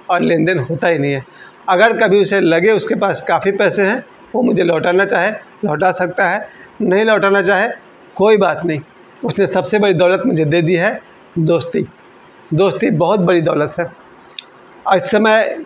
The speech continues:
कल रात को भी मैं अपने दोस्त से बात कर रहा था। मेरे जितने भी करीबी दोस्त हैं, अगर मैं दो चार पाँच का नाम लूँ, तो बाकी को लगेगा कि भाई, मुझे तो याद ही नहीं किया।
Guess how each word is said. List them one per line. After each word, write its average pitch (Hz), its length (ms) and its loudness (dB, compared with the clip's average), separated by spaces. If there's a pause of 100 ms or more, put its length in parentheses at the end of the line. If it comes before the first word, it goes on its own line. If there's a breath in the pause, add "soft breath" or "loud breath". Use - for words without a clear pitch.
(140)
कल 190 140 2
रात 190 220 2
को 196 60 2
भी 196 60 6
मैं 196 80 4
अपने 185 220 0
दोस्त 175 240 0
से 180 80 -2
बात 165 260 0
कर 175 100 -2
रहा 156 120 0
था। 170 160 -6
मेरे 190 200 0
जितने 170 260 0
भी 185 100 2
करीबी 170 320 0
दोस्त 156 280 -2
हैं, 180 180 -2 (920 loud breath)
अगर 170 200 2
मैं 170 160 2
दो 180 100 2
चार 185 160 0
पाँच 185 240 0
का 190 120 -2
नाम 180 280 2
लूँ, 196 140 2
तो 165 120 -2
बाकी 160 320 0
को 240 120 -2
लगेगा 175 360 2
कि 160 140 -4
भाई, 156 200 -2
मुझे 147 400 -2
तो 170 140 -4
याद 170 220 2
ही 202 60 4
नहीं 190 140 0
किया। 180 280 -4